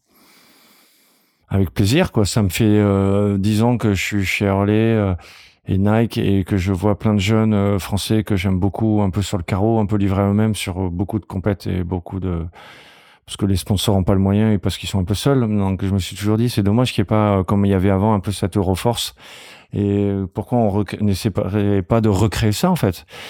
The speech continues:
Et, euh, donc, on a essayé, mais c'est un peu compliqué parce qu'on n'a pas de moyens. Donc, pour l'instant, on a, euh, enfin, moi, je peux pas être partout. Et c'est hyper dur d'être pré-,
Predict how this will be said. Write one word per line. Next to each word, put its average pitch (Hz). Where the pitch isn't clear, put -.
Et, 104
euh, 98
donc, 101
on 110
a 110
essayé, 127
mais 131
c'est 120
un 110
peu 123
compliqué 131
parce 113
qu'on 113
n'a 107
pas 117
de 107
moyens. 127
Donc, 104
pour 107
l'instant, 107
on 110
a, 90
euh, 104
enfin, 101
moi, 113
je -
peux 113
pas 117
être 101
partout. 131
Et 101
c'est 110
hyper 110
dur 120
d'être 110
pré-, 117